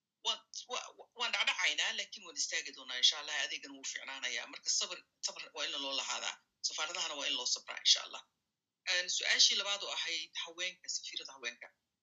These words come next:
Horaan u sheegay safiirada haweenka hadda waa afar safiir oo fadhisa. Pipeline-ka gabar kale ku soo jirta, hopefully ma share garaynayo magaceeda ilaa ay wax soo baxaan. Mar dhow insha Allah iyadana waa,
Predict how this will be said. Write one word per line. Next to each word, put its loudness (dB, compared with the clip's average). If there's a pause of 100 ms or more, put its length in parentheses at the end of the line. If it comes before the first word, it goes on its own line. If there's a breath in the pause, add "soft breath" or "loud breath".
(240)
Horaan 0
u -4
sheegay 8
safiirada -2
haweenka -8
hadda -6
waa -6
afar -2 (340)
safiir -6
oo -18
fadhisa. -2 (560)
Pipeline-ka -2
gabar -14
kale -10
ku -18
soo -4
jirta, -4
hopefully 0 (360)
ma 10
share 10
garaynayo 0
magaceeda 2 (100)
ilaa -2
ay -6
wax -2
soo -6
baxaan. -4 (420)
Mar -12
dhow -8
insha 6
Allah -4
iyadana -2
waa, -6